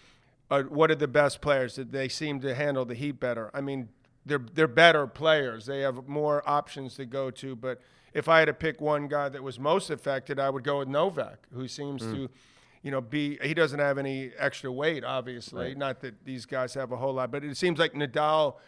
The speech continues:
Speaker 1: energizes in the heat. Roger, apparently for years, trained in Dubai a lot in the heat.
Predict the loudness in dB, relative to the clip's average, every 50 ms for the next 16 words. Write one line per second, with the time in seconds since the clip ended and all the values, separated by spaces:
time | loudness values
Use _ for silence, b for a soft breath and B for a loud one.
0 | B B -2 0 2 2 0 0 -2 -4 -4 -4 -4 -8 -12 -16 -16 -14 -12 -12
1 | -12 -10 -12 -12 -12 -8 -2 2 4 4 4 2 2 0 -4 -4 -4 -6 -6 b
2 | b b b b b b -4 0 0 0 0 -2 -4 -6 -6 -6 -8 -8 -6 -4
3 | -2 0 0 -2 -4 -6 -12 -8 -4 -4 -2 -2 -4 -4 -6 -6 -6 -6 -6 -6
4 | -8 -8 -4 -2 0 2 2 2 0 -2 -4 -4 -6 -6 -8 -8 -12 -12 -12 -10
5 | -10 -10 -10 -10 -14